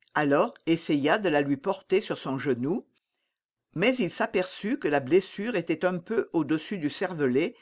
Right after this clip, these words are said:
et lui fendait le crâne. Le sang s'en échappait avec abondance. Aramis trempa une serviette dans l'eau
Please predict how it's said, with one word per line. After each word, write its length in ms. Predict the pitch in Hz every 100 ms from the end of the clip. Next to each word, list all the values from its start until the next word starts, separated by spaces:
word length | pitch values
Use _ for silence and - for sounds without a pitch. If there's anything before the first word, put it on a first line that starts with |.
| _
et 100 | -
lui 160 | 151 147
fendait 360 | - 214 233 185
le 100 | 156
crâne. 540 | - 120 107 113 165 _ _ _ _ _ _ _
Le 180 | 135 165
sang 340 | - - 254
s'en 300 | 302 - 143
échappait 560 | 147 208 - 160 190 208 -
avec 280 | 135 139
abondance. 800 | 175 156 147 123 - 92 - - - _ _ _ _ _ _ _ _ _ _ _ -
Aramis 580 | 160 170 156 147 214 -
trempa 440 | - 175 170 202
une 180 | 220 156
serviette 540 | 151 165 135 156 - 147
dans 200 | 127 127
l'eau 380 | 123 170 -